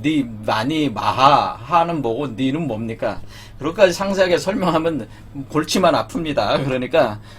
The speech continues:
예, 지금 이 짧은 시간에 그거를 이제 할 건 아니고, 여러분들이 그, 그, 그런 이치를 알고 싶으면은 제가 이거 불교 강좌 해놓은 것들이 있어요. 무료 강좌에. 거기 보면 반야심경, 당신이 미륵불입니다. 요 두 강좌 있고,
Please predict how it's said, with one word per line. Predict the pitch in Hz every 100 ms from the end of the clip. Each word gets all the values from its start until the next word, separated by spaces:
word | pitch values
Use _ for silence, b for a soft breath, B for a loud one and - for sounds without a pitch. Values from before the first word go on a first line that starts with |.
| B -
예, | 113
지금 | 101 131 135
이 | 135
짧은 | - 151 165 147
시간에 | 143 135 110
그거를 | 92 120 113 104 98
이제 | 107 107
할 | - 143 135
건 | 175
아니고, | 113 120 147
여러분들이 | 131 196 196 196 185
그, | 160 165 139
그, | 151 143
그런 | 170 196 185
이치를 | 143 143 185
알고 | 160 120 165
싶으면은 | 143 139 151 151 165 185 117 104 B B B -
제가 | 123 165 226
이거 | 208 160 196
불교 | 143 151 180 160
강좌 | 151 143
해놓은 | 139 180 180
것들이 | 143 135 123
있어요. | 110 123 104
무료 | 117 127
강좌에. | 110 117 113 110 117 165
거기 | 135 120 135
보면 | 135 139
반야심경, | 107 120 147 147 170 139 117 143 185 175 B -
당신이 | 117 131 151 143
미륵불입니다. | 123 123 123 139 123 120 113 143 123
요 | 117
두 | 131 131
강좌 | 113 123 131
있고, | 110 101 160 110